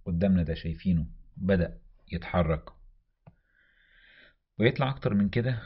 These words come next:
هتبقى اتجاهاتنا اتجاهات جيدة ومبشرة بإذن الله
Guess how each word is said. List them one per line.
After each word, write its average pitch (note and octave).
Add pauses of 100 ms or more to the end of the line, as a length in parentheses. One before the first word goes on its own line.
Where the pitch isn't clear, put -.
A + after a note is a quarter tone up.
هتبقى G#2
اتجاهاتنا G2+
اتجاهات F2 (340)
جيدة G2+
ومبشرة E2+
بإذن F2
الله E2+